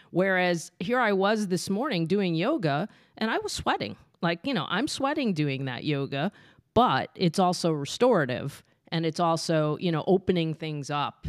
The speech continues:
And it's, it's, it's just, you know, my body, as we get older, pliability is so important. So I, I found it fascinating, you know, seeing you go through that and seeing the connection between that. But I, but I also know that you've got,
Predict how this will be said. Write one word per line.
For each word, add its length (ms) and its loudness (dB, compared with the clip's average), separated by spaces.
And 140 -8
it's, 440 -12
it's, 380 -10
it's 360 -12
just, 380 -12
you 120 -6
know, 100 -4
my 220 2
body, 400 2
as 280 -2
we 140 0
get 160 2
older, 380 2
pliability 640 0
is 60 -10
so 180 -2
important. 500 -2
So 120 0
I, 240 2
I 120 0
found 260 0
it 140 0
fascinating, 680 2
you 80 2
know, 80 2
seeing 320 -2
you 240 4
go 180 4
through 240 -2
that 220 -2
and 140 -2
seeing 260 0
the 80 -2
connection 580 -4
between 360 -6
that. 220 -6
But 100 2
I, 220 0
but 160 2
I 40 2
also 300 0
know 400 4
that 240 2
you've 260 0
got, 300 0